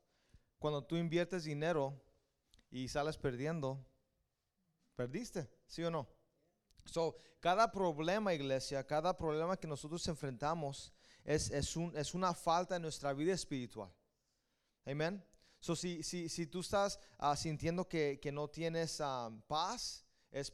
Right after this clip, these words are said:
eh, si, si estás si-, sintiendo como temor o depresión, quiere decir que hay falta de paz, hay falta de, de, de esperanza en tu vida, ¿sí o no?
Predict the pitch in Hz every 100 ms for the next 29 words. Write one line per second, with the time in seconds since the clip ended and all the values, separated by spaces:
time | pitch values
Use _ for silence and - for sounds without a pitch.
0 | - - 139 139 156 160 - 160 - 185
1 | 175 180 160 165 170 143 165 180 180 165
2 | 147 131 120 - - 151 143 156 175 180
3 | 151 139 135 - 160 165 170 160 175 170
4 | 151 151 - 156 156 165 165 139 - 151
5 | 156 165 156 143 156 156 156 151 131 113
6 | - - 110 127 120 127 - - 135 147
7 | 202 196 156 139 117 110 98 107 160 165
8 | 135